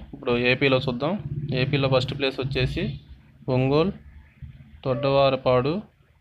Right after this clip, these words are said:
ప్రకాశం district, ఒంగోలు, ఆంధ్రప్రదేశ్. contact person వచ్చి దుర్గాప్రసాద్ గారు. ఏపీలోనే రెండో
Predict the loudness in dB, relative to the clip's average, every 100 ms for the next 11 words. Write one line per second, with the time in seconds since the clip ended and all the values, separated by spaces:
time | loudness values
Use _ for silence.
0 | _ _ -4 0 2 2 0 -4 -4 -4
1 | -6 -6 -14 -20 _ _ -20 -20 -20 -20
2 | _ -2 -2 0 -2 -4 -6 -4 0 0
3 | -2 -2 -2 -4 -6 -12 -10 0 2 2
4 | -2 -2 -2 -2 -6 -4 -6 -6 -16 -20
5 | -8 -6 2 2 2 0 0 0 2 2
6 | 2 -4 -12 _ _ _ _ -20 -20 -20
7 | -20 _ -4 -2 0 2 2 2 2 0